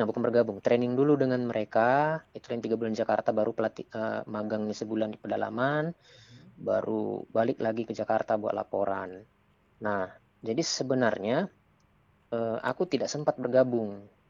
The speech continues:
Speaker 1: dengan
Speaker 2: Oh,
Speaker 1: mereka.
Speaker 2: oke.
Speaker 1: Tidak sempat jadi staf lapangan mereka.
Speaker 2: Oh.
Speaker 1: Gitu.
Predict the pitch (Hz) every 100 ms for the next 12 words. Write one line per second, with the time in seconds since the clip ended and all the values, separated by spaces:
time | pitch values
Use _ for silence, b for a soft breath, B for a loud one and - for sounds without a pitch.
0 | _ _ _ 113 113 107 110 107 101 98
1 | 95 95 - 98 - 87 87 - - 143
2 | 139 117 120 - 117 - 110 110 110 107
3 | 107 104 - 98 95 - _ 95 92 92
4 | 92 95 - - - - 101 -